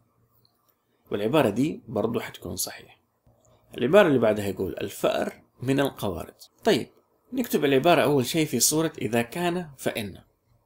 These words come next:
"إذا كان الحيوان فأرا فإنه من القوارض".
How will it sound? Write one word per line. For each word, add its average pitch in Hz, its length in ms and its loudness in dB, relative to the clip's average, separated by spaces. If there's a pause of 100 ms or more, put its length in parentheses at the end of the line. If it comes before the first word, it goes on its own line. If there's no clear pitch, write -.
(1300)
"إذا 123 160 0
كان 147 280 2
الحيوان 107 540 0
فأرا 180 480 -4 (600)
فإنه 139 600 0
من 175 140 0
القوارض". 151 520 -4